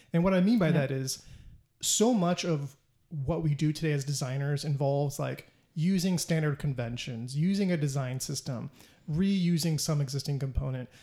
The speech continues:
Speaker 1: trying to figure out what the problem you're solving is, putting the pieces together in a, in a way that makes sense, is intuitive, and accomplishes a goal.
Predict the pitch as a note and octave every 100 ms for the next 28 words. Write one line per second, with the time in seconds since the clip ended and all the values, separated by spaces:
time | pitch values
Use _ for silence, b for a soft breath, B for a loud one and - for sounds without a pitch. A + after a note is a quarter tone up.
0 | b b - - G#3+ G#3+ F#3+ - F3+ D#3
1 | D3 D3 C#3+ D3 C#3+ - C#3+ C3+ C#3+ C3
2 | - C3 C3 B2+ B2+ B2 B2 - G3+ G3+
3 | F#3 - D3+ D3+ C3 C#3 C#3+ C#3 C3 A#2+
4 | C3 C#3 C#3 C#3 D3 C#3 - - D#3 D3
5 | - C#3 B2+ - D#3 D3 C#3 C3 D3 C#3
6 | - - D#3 D3 D3 C#3+